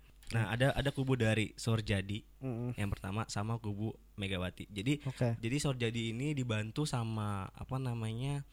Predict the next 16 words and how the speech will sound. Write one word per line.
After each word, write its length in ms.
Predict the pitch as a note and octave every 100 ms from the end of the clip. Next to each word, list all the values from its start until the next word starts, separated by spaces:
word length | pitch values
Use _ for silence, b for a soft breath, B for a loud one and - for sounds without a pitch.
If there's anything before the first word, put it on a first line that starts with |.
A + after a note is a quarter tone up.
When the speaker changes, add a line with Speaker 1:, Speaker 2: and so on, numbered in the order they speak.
| B
Speaker 2:
Hmm. 260 | D#3+ C#3+ B2
Speaker 1:
eh, 920 | A2 A2 A2 G#2+ G#2 G#2+ G#2 G#2 G#2 -
tentara 400 | A#2 A#2 A2+ B2
dan 240 | B2 G#2+
kepolisian 560 | A2 A2 A2 G#2+ G#2+ A#2+
untuk 220 | A2+ B2+
merebut 340 | A2 G#2+ G#2+ B2+ - - - -
kursi 480 | - A2 A2 - C3+
dari 480 | G2+ G2 A#2+ C3 B2+
Speaker 2:
Hmm. 240 | B2 A#2 -
Speaker 1:
P 60 | A2+
D 80 | A2+
I 140 | A2+ - -
waktu 140 | -
itu. 100 | B2
Speaker 2:
Oke. 240 | B2 B2